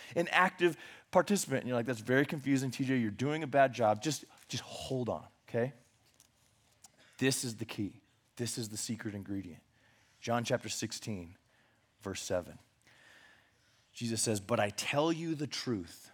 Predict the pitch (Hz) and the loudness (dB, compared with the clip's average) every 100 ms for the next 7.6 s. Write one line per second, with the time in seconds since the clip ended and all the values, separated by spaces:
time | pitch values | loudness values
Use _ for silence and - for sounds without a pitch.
0 | _ _ _ _ _ 123 120 117 - - | _ _ _ _ _ -2 0 -2 -4 -2
1 | 113 101 117 127 127 113 127 123 101 104 | 0 0 0 2 0 2 2 2 0 0
2 | 98 98 98 92 95 98 95 90 90 85 | 0 -2 -4 -4 -4 -4 -4 -4 -4 -6
3 | 85 _ _ _ _ _ 98 95 95 107 | -12 _ _ _ _ _ -8 -6 0 2
4 | 151 - - 113 123 127 131 110 120 104 | 0 -4 -6 -2 -2 -2 -4 -6 -4 -4
5 | 80 82 135 _ _ _ _ _ - - | -4 -8 -14 _ _ _ _ _ -14 -8
6 | - 143 139 127 123 113 120 120 - 143 | -2 -2 -4 -4 -4 -2 -4 -4 -6 -8
7 | 139 - 98 127 - 101 | -8 -12 -16 -18 -20 -20